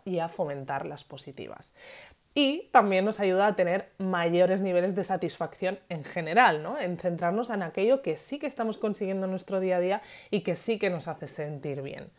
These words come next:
sin dejar de lado, pues, que también habrá cosas que no, pero, como digo, vamos a estar poniendo el foco también, al menos también, en las que sí, ¿no? Porque tenemos una tendencia automática a focalizarnos en aquello que no nos está funcionando,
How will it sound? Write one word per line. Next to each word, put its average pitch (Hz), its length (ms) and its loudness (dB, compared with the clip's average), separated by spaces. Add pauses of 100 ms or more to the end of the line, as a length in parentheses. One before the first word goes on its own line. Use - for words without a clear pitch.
(200)
sin 233 380 2
dejar 175 320 0
de 202 120 4
lado, 202 340 6
pues, - 260 -12
que 139 160 -12
también 151 460 -4
habrá 165 240 0
cosas 196 320 -4
que 214 100 0
no, 262 300 -4
pero, 247 280 2
como 190 220 0
digo, 185 220 2
vamos 175 260 -2
a 170 40 -12
estar 170 320 -2 (260)
poniendo 240 400 4
el 247 80 2
foco 190 480 -2
también, 220 480 4
al 175 100 0
menos 196 300 -2
también, 190 400 0 (100)
en 156 160 -4
las 147 180 -8
que 165 120 -4
sí, 302 240 -6
¿no? 180 200 -8
Porque 185 220 -2
tenemos 180 320 -2
una 196 160 0
tendencia 185 720 0 (360)
automática 202 880 2
a 190 240 0
focalizarnos 175 920 0 (200)
en 190 100 0
aquello 240 280 6
que 190 100 0
no 180 100 0
nos 175 200 -2
está 170 180 -6
funcionando, 190 800 0